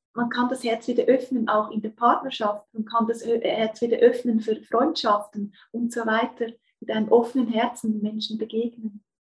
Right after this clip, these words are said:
Und du bist absolut richtig, so wie du es bis jetzt gemacht hast. Ganz viele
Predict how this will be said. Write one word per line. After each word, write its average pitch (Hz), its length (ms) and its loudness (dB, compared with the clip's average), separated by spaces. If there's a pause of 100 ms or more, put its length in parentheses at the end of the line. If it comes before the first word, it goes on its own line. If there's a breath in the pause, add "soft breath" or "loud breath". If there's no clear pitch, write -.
(540 soft breath)
Und 226 260 -4 (320)
du 277 100 2
bist - 280 2
absolut - 340 2
richtig, - 420 4
so 233 120 4
wie 226 60 0
du 233 80 2
es - 140 -4
bis - 140 -20
jetzt 240 280 2
gemacht 196 420 -4
hast. 214 200 -8 (240 loud breath)
Ganz 277 300 4
viele 262 480 6